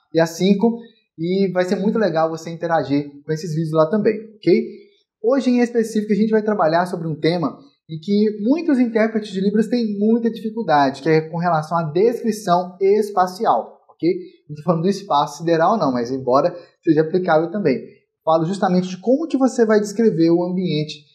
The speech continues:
em que você está. E hoje você vai aprender várias técnicas de como que você pode aplicar isso na prática, hoje ainda,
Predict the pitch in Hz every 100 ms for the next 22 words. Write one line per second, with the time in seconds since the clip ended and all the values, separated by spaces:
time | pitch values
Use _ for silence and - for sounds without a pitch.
0 | _ 147 165 156 156 151 147 127 110 -
1 | _ 190 160 160 165 160 - 143 160 156
2 | 160 151 143 165 175 - 143 139 151 151
3 | 143 - - 143 - 226 262 196 180 180
4 | 180 156 156 156 147 147 151 147 175 165
5 | 147 135 - - _ 196 226 233 185 175
6 | 175